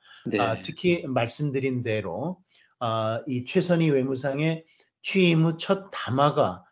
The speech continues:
Speaker 2: 관심을 끄는 것은 그 내용에 있는데요. 아, 최 외무상은 이 담화에서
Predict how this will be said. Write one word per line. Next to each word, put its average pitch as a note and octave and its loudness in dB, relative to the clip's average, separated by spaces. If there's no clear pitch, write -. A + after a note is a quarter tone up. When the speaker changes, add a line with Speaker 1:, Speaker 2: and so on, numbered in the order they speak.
Speaker 2:
관심을 C3 -4
끄는 B2+ -4
것은 A2+ -4
그 A#2+ -6
내용에 D#3 4
있는데요. G2+ -2
아, D3 4
최 F#3 4
외무상은 D#3+ 2
이 C#3 -6
담화에서 G#2+ -4